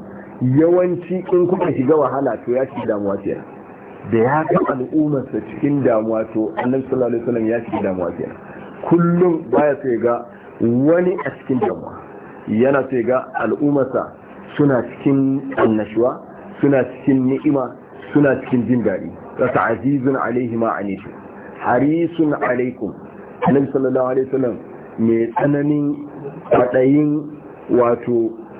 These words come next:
alheri ne gare ku. Duk inda alheri yake, Annabi sallallahu alaihi wasallam yana kwaɗayinsa ga wato al'ummarsa.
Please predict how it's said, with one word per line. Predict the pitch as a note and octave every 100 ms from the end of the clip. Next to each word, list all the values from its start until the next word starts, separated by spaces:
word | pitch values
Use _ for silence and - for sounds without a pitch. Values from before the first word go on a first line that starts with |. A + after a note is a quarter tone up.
| - -
alheri | C3 C#3+ C3+ B2 D#3 D3 C3
ne | A#2+ C3+ C#3 - - - - - A2
gare | B2+ A#2 B2+
ku. | - G2 - - - - G#2+ B2+
Duk | - - - F3+
inda | E3+ B2+ -
alheri | C#3+ C3 D3 C3 A#2
yake, | A#2 G#2 G#2 - - - B2
Annabi | C3+ C3+
sallallahu | C3+ B2+ B2+ B2+
alaihi | B2+ B2
wasallam | A#2 B2+ B2 A#2+ - - -
yana | A2 A#2 B2+ C3+ B2
kwaɗayinsa | A2+ - A#2 A2+ A#2 C3 C#3 C3+ - A2 D#2+ - - - - G#2+
ga | G2+ A#2 A2 - - - - -
wato | A2+ A2 - -
al'ummarsa. | - - C3+ B2 G#2+ F#2+